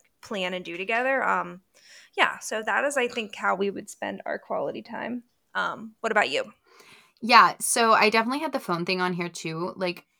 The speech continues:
Speaker 2: not being on the phone when we're together. Uh, I think, like, okay, when he's talking to me,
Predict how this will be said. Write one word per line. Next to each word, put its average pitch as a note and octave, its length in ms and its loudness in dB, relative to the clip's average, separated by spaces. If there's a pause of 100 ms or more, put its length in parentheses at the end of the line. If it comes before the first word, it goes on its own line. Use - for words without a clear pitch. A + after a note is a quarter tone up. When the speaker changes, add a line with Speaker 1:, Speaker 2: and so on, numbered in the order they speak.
Speaker 2:
not F#3 320 6
being B3 160 -4
on A3+ 120 2
the G#3 60 0
phone F3+ 280 0
when E3+ 100 0
we're E3+ 140 -4
together. E3 580 -2 (480)
Uh, E3+ 400 8 (100)
I G3+ 120 6
think, G3 260 -2
like, A3 300 0 (240)
okay, G3+ 400 2
when F#3+ 180 -2
he's G3 240 -2
talking E3 400 -2
to G#3+ 140 -4
me, C4+ 260 -4